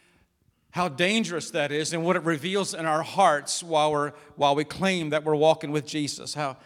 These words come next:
how in the world is that possible? But James says in verse one, "My brothers and sisters, believers in our Lord Jesus Christ,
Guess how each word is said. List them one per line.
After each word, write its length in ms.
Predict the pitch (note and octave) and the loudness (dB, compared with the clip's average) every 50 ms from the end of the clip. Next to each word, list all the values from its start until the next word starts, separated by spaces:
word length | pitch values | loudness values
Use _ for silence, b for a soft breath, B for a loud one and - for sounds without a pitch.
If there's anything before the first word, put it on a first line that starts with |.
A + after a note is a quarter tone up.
| B B B B | B B B B
how 240 | - F3 F#3+ G#3+ G#3 | 0 2 4 4 4
in 100 | G3 F3+ | 4 4
the 80 | F3+ E3 | 4 6
world 260 | E3 F3+ F3+ E3+ D#3+ | 8 8 8 6 6
is 100 | D3 C3 | 0 -2
that 180 | E3 C#3+ A#2+ | -4 -4 -2
possible? 560 | D3+ E3 E3+ E3+ F3 - - D#3 A#2+ B2+ C3 A#2 | 0 0 2 2 0 -2 -6 -8 -6 -6 -4 -4
But 120 | D3 C#3 | -4 -6
James 380 | - F3 F#3+ G#3 A3+ A3+ - - | -4 -4 -2 -2 -2 -4 -4 -2
says 220 | G3+ F3+ F3 D3 | -2 -2 -2 -4
in 100 | E3+ D#3 | -4 -2
verse 260 | D3 D#3+ D#3+ - - | 0 0 0 0 -2
one, 380 | D3 D3+ D3 C3+ B2+ C3 C3+ B2+ - B B B B B B B B B - | -4 -4 -4 -4 -4 -6 -10 -12 -18 B B B B B B B B B 0
"My 200 | C#3+ E3 F3 F3+ | 2 2 4 4
brothers 420 | D3 F#3 A3 A#3 B3 A#3+ - G#3 | 4 4 6 6 6 4 2 2
and 120 | A3+ G3+ | -2 -2
sisters, 520 | - - - G#3 F#3+ - - D#3 D#3+ C#3+ C3+ | -2 -2 -2 -2 -2 -2 -4 -6 -6 -8 -6
believers 640 | C3 D3+ D#3 D#3 F3+ F#3+ F#3+ F#3 G3+ F#3+ E3+ - F3+ | -4 -2 0 0 0 0 0 0 0 0 -2 -4 -4
in 120 | E3+ D#3+ | -2 2
our 140 | D#3 D3+ D3+ | 2 2 4
Lord 300 | D3+ D#3+ E3+ F3 E3 C#3 | 4 4 4 4 2 0
Jesus 440 | C#3 E3 D3+ C3+ - D3+ - - - | -2 -4 -4 -6 -6 -8 -8 -10 -8
Christ, 540 | - C3+ B2+ B2 C3+ B2+ - - - - | -6 -6 -6 -4 -6 -10 -12 -14 -16 -18